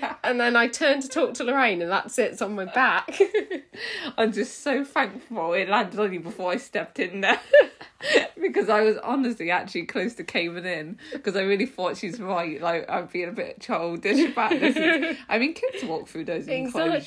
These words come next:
Speaker 2: enclosures.
Speaker 1: yeah.
Speaker 2: You always see families going through there. And I thought, "Yeah, I'm just being silly." But no, I was right. <laughs>
Speaker 1: And ever since that day, I will not walk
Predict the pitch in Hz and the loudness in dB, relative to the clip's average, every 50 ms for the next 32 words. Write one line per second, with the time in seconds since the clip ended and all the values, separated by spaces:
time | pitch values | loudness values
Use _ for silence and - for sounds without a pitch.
0 | 302 311 - 285 269 254 240 247 269 262 247 240 277 262 330 392 415 392 359 - | -2 -2 0 0 2 2 2 2 2 4 4 4 2 2 0 0 0 -2 -2 -4
1 | - 247 233 208 - - - - 151 143 151 156 165 - - 156 156 151 147 - | -4 -4 -4 -4 -4 -8 -8 -8 -10 -10 -10 -10 -10 -10 -10 -10 -10 -10 -12 -14
2 | - - 160 156 151 - - 147 - - 240 277 277 - - - 175 190 202 - | -12 -10 -10 -8 -8 -6 -6 -6 -4 -4 -4 -6 -8 -10 -12 -8 -4 -4 -6 -6
3 | - 175 175 175 - 175 175 170 156 156 165 165 175 170 185 214 - - 170 165 | -4 -4 -4 -4 -2 -2 -2 0 0 0 -2 -2 -4 -6 -8 -10 -10 -8 -6 -6
4 | 170 180 190 - - - 180 165 160 160 170 165 - - - - 165 190 202 202 | -6 -8 -10 -10 -8 -8 -8 -6 -8 -6 -6 -8 -8 -8 -10 -8 -6 -2 0 2
5 | 208 202 190 185 190 196 196 190 185 180 185 170 170 170 156 151 170 165 - 113 | 4 4 4 4 4 2 0 -2 -4 -8 -10 -10 -8 -8 -6 -6 -6 -6 -2 0
6 | - 320 - - - - 185 196 - - 220 208 208 233 240 - 277 247 - - | 0 -2 -2 -6 -10 -6 -6 -4 0 0 0 2 2 0 0 0 -2 -2 -2 -2
7 | - - 214 196 - 202 220 196 165 165 147 160 175 175 170 180 180 185 196 208 | 0 2 2 2 2 2 2 4 4 4 4 4 2 2 0 -2 -2 -2 -2 0
8 | 208 196 - - - 175 180 175 170 165 - | 0 0 0 -2 -4 -8 -8 -8 -8 -6 -4